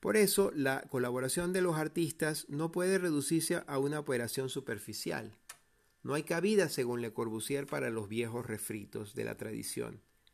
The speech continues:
es decir, lo fresco, los cuadros, las esculturas y las molduras ornamentales. El sentido que tuvieron antes ya no lo tienen en los nuevos tiempos.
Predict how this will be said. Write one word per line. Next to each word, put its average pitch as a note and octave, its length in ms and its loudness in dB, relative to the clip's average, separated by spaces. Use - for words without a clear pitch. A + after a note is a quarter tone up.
es A#2 140 -2
decir, A#2+ 380 0
lo A2+ 120 -6
fresco, C3 540 0
los A2+ 200 -6
cuadros, C3 500 0
las A#2 140 -2
esculturas C3+ 680 -2
y D3 100 2
las D3+ 160 6
molduras C#3+ 580 8
ornamentales. A2 1000 0
El C#3 160 0
sentido F3+ 520 4
que D#3 120 0
tuvieron C#3 460 0
antes C#3 480 0
ya A#2+ 160 2
no C3+ 120 0
lo C3 140 0
tienen D#3 400 0
en G#2+ 80 -2
los G#2 160 -4
nuevos G#2+ 300 -4
tiempos. - 560 -12